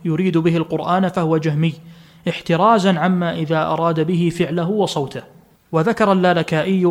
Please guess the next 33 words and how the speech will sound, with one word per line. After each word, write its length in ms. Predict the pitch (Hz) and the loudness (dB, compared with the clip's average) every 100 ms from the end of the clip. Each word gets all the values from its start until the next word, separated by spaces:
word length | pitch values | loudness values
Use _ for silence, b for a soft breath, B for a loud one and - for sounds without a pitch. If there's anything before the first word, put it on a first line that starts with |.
| 170 | 2
أن 180 | 165 160 | 0 0
بعض 280 | 170 160 | 0 0
من، 560 | 160 156 170 202 175 170 | 0 0 -4 -4 -4 0
من 160 | 170 165 | 0 0
كان 240 | 175 175 | 0 0
يقول 460 | 156 151 175 160 147 | 0 0 2 2 2
ذلك 380 | 165 175 165 | 0 0 -2
رأى 360 | 175 175 175 175 | -2 0 0 -2
في 180 | 156 160 | -2 -2
منامه 560 | 151 160 170 165 160 | -2 0 0 0 -2
كأن 340 | 170 170 175 170 | -4 -4 -2 -2
عليه 340 | 151 175 156 | 0 0 -2
فروة 340 | 151 165 180 175 | -2 -2 -2 -2
ورجل 560 | 185 170 160 175 175 165 | 0 0 0 2 2 0
يضربه، 500 | 160 190 175 139 127 B B B B | 2 0 0 -2 -6 B B B B
فقال 340 | 160 196 196 | -4 0 2
له: 180 | 202 196 | 4 2
"لا 60 | 202 | 2
تضربني." 500 | 185 170 175 147 123 b b b b - | 0 0 -2 -4 -10 b b b b -4
قال: 220 | 190 196 | 0 0
"إني 380 | 180 233 208 180 | 0 2 2 2
لا 180 | 190 170 | 0 -2
أضربك، 480 | 165 190 180 170 | 0 0 0 -4
إنما 580 | 175 170 240 208 190 180 | -4 -2 -2 0 0 0
أضرب 260 | 196 190 180 | -2 -2 -2
الفروة." 360 | 165 202 160 127 - b b b b b | -2 -2 -4 -8 -16 b b b b b
فقال: 420 | 170 - 214 185 | -8 -2 0 2
"إن 200 | 240 220 | 0 -2
الضرب 360 | 170 214 208 | 0 0 0
إنما 420 | 175 208 196 175 175 | -2 0 0 0 -2
يقع 460 | 196 170 165 - | -2 -4 -4 -2
ألمه 440 | 208 185 185 202 165 | 0 0 0 0 0
علي." 220 | 175 | -2